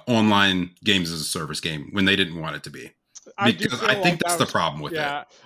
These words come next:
Speaker 2: I do feel like that was a corporate decision as well. I, I can't,
Speaker 1: Yeah.
Speaker 2: I obviously can't prove it. You know, it's
Speaker 1: Right.
Speaker 2: all, it's all speculation, but typically, like, the general consensus is with, um, gaming companies is, you know, using games for services,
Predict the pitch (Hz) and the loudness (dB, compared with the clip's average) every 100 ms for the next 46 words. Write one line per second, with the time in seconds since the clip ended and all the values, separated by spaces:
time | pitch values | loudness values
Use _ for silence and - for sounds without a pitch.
0 | - 190 180 233 - 202 190 175 175 170 | -6 -4 -4 -10 -8 -4 -4 -4 -8 -10
1 | 165 156 - 160 156 175 - 156 - 160 | -12 -16 -10 -10 -10 -14 -14 -16 -14 -14
2 | 160 151 135 143 139 151 156 165 156 - | -12 -14 -16 -10 -6 -6 -6 -10 -12 -14
3 | 160 - 180 - - - 196 175 175 190 | -14 -8 -8 -8 -12 -16 -10 -8 -6 -8
4 | 175 160 175 - 160 - - 175 165 180 | -8 -12 -14 -14 -16 -16 -14 -12 -8 -8
5 | 175 _ _ _ 151 151 151 160 151 - | -8 _ _ _ -10 -4 -4 -4 -8 -14
6 | 214 170 165 - 175 156 160 147 143 170 | -12 -8 -8 -8 -12 -10 -10 -10 -12 -16
7 | 156 143 - 320 294 - 208 180 - - | -16 -14 -12 -12 -12 -10 -6 -6 -8 -20
8 | _ - 190 180 156 156 160 202 226 214 | _ -8 -8 -8 -10 -10 -8 -6 -8 -8
9 | 202 160 - 156 165 220 208 - 202 208 | -12 -12 -12 -14 -10 -10 -10 -12 -10 -8
10 | 202 175 165 165 160 - 160 147 139 143 | -8 -12 -8 -8 -8 -10 -8 -8 -10 -10
11 | 202 220 180 160 147 151 151 139 147 139 | -8 -6 -8 -12 -14 -14 -14 -12 -14 -16
12 | - _ 180 147 147 143 143 147 147 - | -20 _ -16 -14 -14 -14 -14 -14 -14 -18
13 | 131 - 226 226 170 165 151 | -20 -14 -12 -10 -12 -14 -14